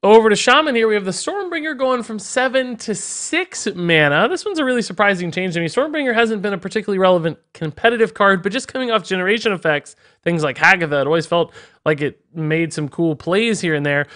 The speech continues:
So making it cheaper is gonna be making it easier to play things alongside your Stormbringer, playing minions into the effect, which seems like it's gonna make it much more powerful. And I feel like at six mana, it's getting close to that point where it's like, "Man,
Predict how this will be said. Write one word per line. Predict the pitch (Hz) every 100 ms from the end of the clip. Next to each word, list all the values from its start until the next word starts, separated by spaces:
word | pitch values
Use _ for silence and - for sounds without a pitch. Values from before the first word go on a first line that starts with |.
| - -
So | 185 185
making | 214 220 220
it | 208
cheaper | 220 208
is | 185
gonna | 180
be | 180
making | 185 175 180 170
it | 160 -
easier | 196 180 190
to | 170
play | - 190
things | 180 185 165
alongside | 156 151 143 196 208
your | 190
Stormbringer, | 196 185 180 175 160 -
playing | 170 165 156
minions | 156 151 135
into | 175 190 180
the | 175 175
effect, | - 170 -
which | 151 -
seems | 185 185
like | 160
it's | 151
gonna | 160
make | 156 139
it |
much | 139 -
more | 131
powerful. | 165 170 160 147 - - _ -
And | 202
I | 220
feel | 247 453
like | - -
at | 233
six | - 392 311
mana, | 311 311
it's | 220
getting | 320 403
close | 311 269 349
to | 277
that | 226
point | 247 220
where | 214
it's | 202
like, | 160 151
"Man, | 220 240 170